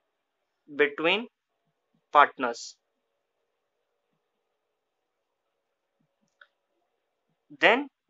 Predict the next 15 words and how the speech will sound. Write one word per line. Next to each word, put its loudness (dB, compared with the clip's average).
we -4
call 2
it 0
as -12
reconstitution -8
of -10
partnership। -12
अब -8
ये -4
चेंजेस -6
किस -6
किस -6
कारण 2
होते -6
हैं? -10